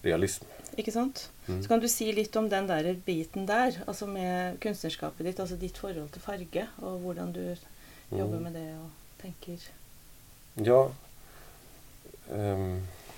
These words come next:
Speaker 1: det är ju, jag tycker det är väldigt fascinerande med olika färgnyanser, och jag har hört och lä-, eller läst någonstans för länge sedan att det mänskliga ögat kan se flest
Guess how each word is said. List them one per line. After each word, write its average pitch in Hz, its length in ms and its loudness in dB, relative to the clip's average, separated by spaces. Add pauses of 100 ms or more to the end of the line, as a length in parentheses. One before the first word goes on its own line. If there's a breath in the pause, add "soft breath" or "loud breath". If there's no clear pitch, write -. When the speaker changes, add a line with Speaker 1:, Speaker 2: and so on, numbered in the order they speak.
(140)
Speaker 1:
det 120 100 10
är 123 80 12
ju, 123 400 10
jag - 120 4 (400)
tycker 113 240 4
det 127 60 12
är 101 40 8
väldigt 90 220 4
fascinerande 98 500 8
med 82 180 8
olika 78 340 2
färgnyanser, 73 840 2
och 80 180 6
jag 87 220 4 (140)
har 92 260 2 (160)
hört - 440 2 (720)
och 92 120 -6
lä-, 90 140 4
eller 90 220 2
läst 78 360 0
någonstans 76 340 0
för 85 120 -2
länge 80 200 4
sedan 73 200 0 (180)
att - 220 -8
det 87 240 6 (500 loud breath)
mänskliga 101 420 10
ögat 95 320 8
kan 95 140 4
se 82 300 4 (500)
flest - 480 2